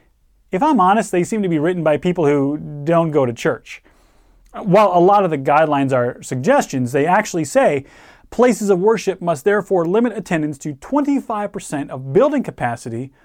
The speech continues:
or a maximum of a hundred attendees, whichever is lower. They also suggest strongly consider discontinuing singing,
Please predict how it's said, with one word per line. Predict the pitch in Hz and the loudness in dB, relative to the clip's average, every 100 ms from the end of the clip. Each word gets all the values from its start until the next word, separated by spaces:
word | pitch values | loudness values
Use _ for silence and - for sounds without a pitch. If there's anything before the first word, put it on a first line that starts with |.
| _ _ _ - | _ _ _ 0
or | 180 | 2
a | 185 | 2
maximum | 185 226 277 277 - 185 160 165 | 2 2 2 2 -2 0 -2 -2
of | - 151 | -6 -4
a | 156 | -2
hundred | 190 175 139 | -4 -4 -4
attendees, | 196 233 143 127 123 _ _ _ _ _ _ - | -2 -2 -2 -4 -8 _ _ _ _ _ _ -4
whichever | 208 202 170 143 | -2 0 0 -2
is | 131 117 | -4 -4
lower. | 120 170 208 127 - _ _ _ _ _ _ _ _ _ _ _ | 0 2 2 -2 -12 _ _ _ _ _ _ _ _ _ _ _
They | 165 190 - - | 2 2 0 2
also | 202 220 180 156 | 2 4 2 0
suggest | - 147 139 151 - - | -2 -2 2 2 0 -12
strongly | - - 254 262 262 | -8 0 0 2 0
consider | - 214 220 190 | 0 -2 0 -2
discontinuing | 135 196 - 220 185 208 208 180 170 143 | 0 -4 -4 -4 -4 -2 -2 -2 -2 -4
singing, | - - 302 151 123 196 | -6 0 2 2 -2 -8